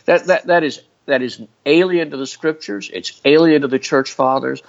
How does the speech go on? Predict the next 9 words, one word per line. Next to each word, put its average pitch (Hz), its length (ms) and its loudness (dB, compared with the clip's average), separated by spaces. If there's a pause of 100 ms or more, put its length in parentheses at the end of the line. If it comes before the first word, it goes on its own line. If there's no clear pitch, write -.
(180)
and 127 120 2
it's 120 140 -2
alien 143 480 4
to 127 100 -12
the 107 120 -6
whole 120 240 -2
classical 113 500 -4
tradition 98 540 -8 (100)
of 98 240 -4